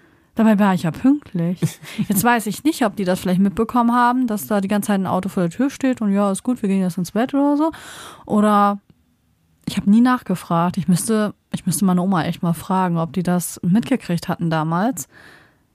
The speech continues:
Speaker 1: Ähm, ja, also immer Verantwortungsbewusstsein, das wurde mir schon sehr früh beigebracht. Und ich glaube, das ist einfach das, warum ich nie so rebelliert habe. Und manchmal denke ich so, vielleicht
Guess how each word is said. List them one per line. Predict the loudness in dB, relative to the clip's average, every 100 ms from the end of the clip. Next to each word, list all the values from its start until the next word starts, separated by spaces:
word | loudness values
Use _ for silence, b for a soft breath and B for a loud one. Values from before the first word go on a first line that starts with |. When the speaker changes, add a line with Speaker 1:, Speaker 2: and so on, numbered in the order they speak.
| _
Speaker 1:
Ähm, | 2 2 2 0 -6 _ _ _ _ _ _ _ _ 2
ja, | 4 4 2
also | 0 0
immer | 2 2 0 B B B B _ _ _ _ _ -4 -2 0 2
Verantwortungsbewusstsein, | 2 2 0 -2 -2 0 0 0 0 2 2 0 -4
das | -2
wurde | 0 2
mir | 4 2
schon | 2 2
sehr | 2 2
früh | 0 0
beigebracht. | 0 0 -2 -4 -2 -4 -4 -4
Und | -4
ich | -4
glaube, | -2 -2 -2
das | -4 -4 -6
ist | -6
einfach | -4 -4 -4 -4
das, | -4 -4 -4
warum | -4 -2
ich | -4 0
nie | 2
so | 2 0
rebelliert | 0 0 0 0 0 -2
habe. | -2 -2
Und | -2
manchmal | 0 0 0
denke | 0 0
ich | -2
so, | -2 0 0 -4 b b b b b b
vielleicht | -8 0 2 2 0 -8